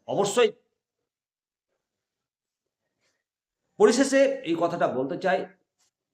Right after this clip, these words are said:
যে শিক্ষকতার মতন একটা মহান পেশা, দুর্নীতি, নিয়োগ সংক্রান্ত দুর্নীতি সমূলে উৎপাটন করাই শ্রেয় এবং মহামান্য সুপ্রিম কোর্ট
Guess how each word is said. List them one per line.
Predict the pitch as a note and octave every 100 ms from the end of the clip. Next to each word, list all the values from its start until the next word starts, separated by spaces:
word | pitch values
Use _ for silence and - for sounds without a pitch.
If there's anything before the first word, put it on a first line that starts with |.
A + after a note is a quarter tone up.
| _ _ _ _ _ _ _ _ _ _ _ _
যে | G2+ C#3 G#2+ - _ _ _ _ _ _ _ _ _ -
শিক্ষকতার | - E3 - F#3+ G3 G3+ F3+
মতন | D#3 E3+ D#3+ C#3
একটা | C3+ A#2
মহান | G#2 A#2 C#3+ A2+
পেশা, | G#2+ F#2+ - _ _ _ _ _ _ _ _ _ _ _ _ _ F2
দুর্নীতি, | E3+ A#3+ C#4 C#4+ F3+ G#2+ - _ -
নিয়োগ | D#3+ A#3
সংক্রান্ত | - F#3+ G#3+ - G#3 G3+
দুর্নীতি | D#3 F#3+ G3+ F#3 C#3 - - - _ _ _ _ _
সমূলে | _ - E3 F#3+ E3+
উৎপাটন | C#3 - D#3+ E3 E3+
করাই | C3+ B2 C#3 C3+ - - _ -
শ্রেয় | - C#3+ F#2+ - - _ _ _ _ _ _ -
এবং | A#2 A2 - _ _ _ -
মহামান্য | G2+ C#3 D3+ B2
সুপ্রিম | B2+ A2+ D#3 D3+
কোর্ট | A2+ -